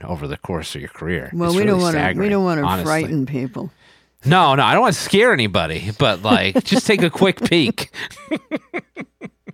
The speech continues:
Speaker 2: Yeah, well, I'm really old. You know, it piles up. If I were, if I were twenty-five and had written that many books, I think,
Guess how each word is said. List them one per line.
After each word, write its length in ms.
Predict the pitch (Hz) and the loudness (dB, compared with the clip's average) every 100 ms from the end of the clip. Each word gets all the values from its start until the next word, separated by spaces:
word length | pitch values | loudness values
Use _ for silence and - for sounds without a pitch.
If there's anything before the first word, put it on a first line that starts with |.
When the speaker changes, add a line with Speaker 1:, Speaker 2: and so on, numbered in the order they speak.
| - - - - 202 | -16 -12 -12 -8 -2
Speaker 2:
Yeah, 140 | 190 | 2
well, 140 | 185 190 | 4 4
I'm 140 | 208 | 4
really 320 | 247 240 190 | 2 2 2
old. 220 | 175 170 151 | 2 2 0
You 80 | |
know, 140 | 160 165 | -2 -2
it 120 | 156 | -4
piles 480 | 190 208 196 156 165 | -2 0 0 -2 -2
up. 320 | 147 - - - - - 659 740 539 | -4 -4 -12 -20 -20 -16 -12 -6 -4
If 160 | 165 190 | 0 2
I 120 | 196 | 2
were, 180 | 190 170 | 2 0
if 220 | - 180 208 | -2 -2 0
I 140 | 202 | 2
were 180 | 185 165 | 2 0
twenty-five 760 | 165 185 185 151 170 170 170 | -2 0 0 0 0 2 2
and 120 | 165 151 | 0 -2
had 100 | 147 | -2
written 260 | 151 147 | -2 -2
that 140 | 160 151 | -2 -2
many 240 | 156 156 | -2 -2
books, 360 | 147 147 139 147 | -2 -4 -4 -4
I 100 | 147 | -4
think, 340 | 156 156 | -4 -6